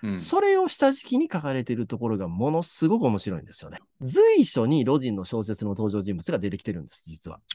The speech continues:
Speaker 1: ほう。
Speaker 2: だから、どこ読んでも面白いっていうね。
Speaker 1: ほう、ほう、ほう。
Speaker 2: うん。そもそも一番最初読み始めた段階で、
Speaker 1: うん。
Speaker 2: あれ？この小説読んだことあるやんかっていう。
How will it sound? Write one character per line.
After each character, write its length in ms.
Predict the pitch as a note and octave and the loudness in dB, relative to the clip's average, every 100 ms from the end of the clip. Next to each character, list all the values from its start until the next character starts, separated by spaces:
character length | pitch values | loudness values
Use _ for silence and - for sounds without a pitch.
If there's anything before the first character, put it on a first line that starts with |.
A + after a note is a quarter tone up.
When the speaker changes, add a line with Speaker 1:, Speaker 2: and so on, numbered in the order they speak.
| - | 2
Speaker 1:
ほ 500 | C3 B2 A#2 A2+ G#2+ | 6 6 6 4 6
う。 20 | |
Speaker 2:
だ 120 | G3+ | 6
か 80 | F#3+ | 6
ら、 220 | F3 F#3 | 6 4
ど 180 | C3+ G3 | 6 6
こ 60 | - | 8
読 140 | A#4 G3+ | 10 8
ん 40 | |
で 80 | F3+ | 6
も 160 | C#3+ A#2+ | 2 0
面 140 | B2+ | -2
白 260 | - A#2+ E2+ | -2 -4 -4
い 60 | |
っ 0 | |
て 120 | D#2+ D#2 | -12 -18
い 40 | |
う 40 | |
ね。 140 | D#2 G#2+ | -16 -18
Speaker 1:
ほ 420 | - C3 B2 B2 A2+ | 2 6 8 8 6
う、 60 | |
ほ 60 | B2 | 4
う、 40 | |
ほ 100 | G2 | 2
う。 20 | F2+ | -2
Speaker 2:
う 20 | |
ん。 40 | - | 0
そ 140 | - | 4
も 120 | G#4 | 6
そ 100 | D4+ | 4
も 160 | D3+ C#3+ | 4 4
一 180 | A2+ F3 | 4 0
番 160 | G#3 | 0
最 200 | C4 G#2 | 0 -2
初 60 | G2 | -2
読 160 | B2 G2 | -2 0
み 100 | G#2 | 0
始 200 | C3 D#3+ | 0 0
め 80 | |
た 100 | G2+ | -2
段 220 | D#2+ G#2 A2 | -4 -4 -2
階 220 | G#2+ G2+ | -2 0
で、 300 | A#2+ F#2+ - - | 2 0 -4 -2
Speaker 1:
う 60 | A#2 | -2
ん。 140 | G#2 | 0
Speaker 2:
あ 120 | G#2 | 2
れ？ 160 | G#3+ A4 - _ _ | 4 2 -4 _ _
こ 120 | - | 4
の 80 | G#4+ | 6
小 140 | G4+ G4 | 6 4
説 100 | F#4 | 4
読 160 | G3 | 4
ん 20 | |
だ 60 | G3 | 4
こ 80 | E4 | 4
と 80 | E3+ | 4
あ 40 | |
る 60 | G#3 | 4
や 80 | |
ん 80 | E3+ | 2
か 120 | G#2+ | -2
っ 40 | E2+ | -8
て 140 | - | -10
い 80 | E2 | -12
う。 100 | - | -12